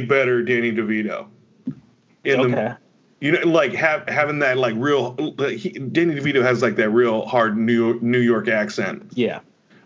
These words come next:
Speaker 1: And the, the Rock, it seemed a little playful with the Rock, where, like, Aquafina,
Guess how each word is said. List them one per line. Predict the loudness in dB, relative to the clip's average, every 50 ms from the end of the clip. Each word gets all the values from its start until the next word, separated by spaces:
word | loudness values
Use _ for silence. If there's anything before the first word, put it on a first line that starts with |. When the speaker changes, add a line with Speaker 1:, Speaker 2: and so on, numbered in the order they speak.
| _ _ _ _ -2
Speaker 1:
And | 0 0 2 2
the, | 2 2 2 0 -2 -4 -6
the | -6 -6 -4 -2 0 0
Rock, | 2 2 2 2 2 0 -2 -2 -2
it | -2 -2 -2
seemed | 0 2 4 4 4 4
a | 4
little | 4 4 4 4 4 6 4 4 4 2 0 -2 -6 -10
playful | -6 0 2 2 2 2 2 2 2 2 4 4
with | 2 2 2
the | 0
Rock, | 0 2 2 4 4 4 2 0 0
where, | 2 2 4 4 4 4
like, | 2 2 2 0 0
Aquafina, | 0 2 0 2 2 0 -2 -2 -2 0 0 2 2 0 0 -2